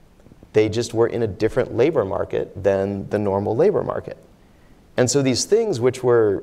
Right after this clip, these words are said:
huge, tens of billions of dollars investment by the U S government, were clearly premised on a mistaken understanding of what the labor market for insurgency looked like. And we can learn that because we had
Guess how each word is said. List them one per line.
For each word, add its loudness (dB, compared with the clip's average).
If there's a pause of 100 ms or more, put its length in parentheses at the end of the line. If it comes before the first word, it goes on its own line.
huge, -2 (160)
tens 2
of -8
billions -4
of -8
dollars -2
investment -6
by 0
the -6
U 0
S -6
government, -2 (560)
were 2
clearly 0 (160)
premised -2
on 0
a -4
mistaken -2
understanding -4 (380)
of -4
what 4
the -2
labor 2
market -6
for -10
insurgency -6
looked -10
like. -14
And -4
we 0
can -4
learn 0
that 0
because -8
we -2
had -4